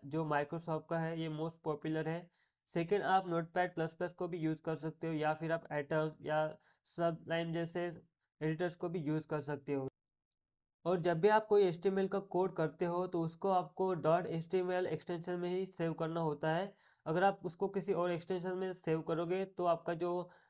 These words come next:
अ, कोड होगा, वो रन नहीं होगा ब्राउज़र पे। अगर एचटीएमएल की हिस्ट्री की बात करोगे, तो फर्स्ट जो इसका वर्जन आया था, वो नाइनटीन नाइंटी वन में आया था, और अभी जो लेटेस्ट चल रहा है, वो टू थाउजेंड फ़ोर्टीन में इसका आया था, एचटीएमएल फ़ाइव।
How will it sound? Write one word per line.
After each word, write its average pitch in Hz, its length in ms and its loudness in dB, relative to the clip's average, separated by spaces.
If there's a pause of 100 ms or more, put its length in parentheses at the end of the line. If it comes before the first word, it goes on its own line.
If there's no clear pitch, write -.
(160)
अ, 151 200 0 (260)
कोड 175 220 0
होगा, 175 200 2
वो 196 140 2
रन 170 220 0
नहीं 170 160 0
होगा 135 360 0
ब्राउज़र 135 380 -2
पे। - 380 -10 (480)
अगर 180 240 2
एचटीएमएल 202 440 2
की 208 140 0
हिस्ट्री 180 280 -2
की 175 100 -2
बात 160 260 4
करोगे, 160 340 0
तो 170 440 -2
फर्स्ट 170 200 -2
जो 180 140 0
इसका 185 220 -4
वर्जन 151 360 0
आया 160 160 0
था, 175 340 -2 (260)
वो 160 100 0
नाइनटीन 160 380 2
नाइंटी 190 260 0
वन 156 240 0
में 175 140 -2
आया 170 200 0
था, 180 360 -6 (580)
और 156 340 2
अभी 165 180 2
जो 185 120 0
लेटेस्ट 165 440 0
चल 170 160 -2
रहा 165 160 0
है, 175 60 0
वो 180 100 -2
टू 180 240 -2
थाउजेंड 180 300 -4
फ़ोर्टीन 165 360 -2
में 185 120 -4
इसका 175 300 2
आया 165 200 4
था, 180 140 -4
एचटीएमएल 165 500 -2
फ़ाइव। 139 440 -2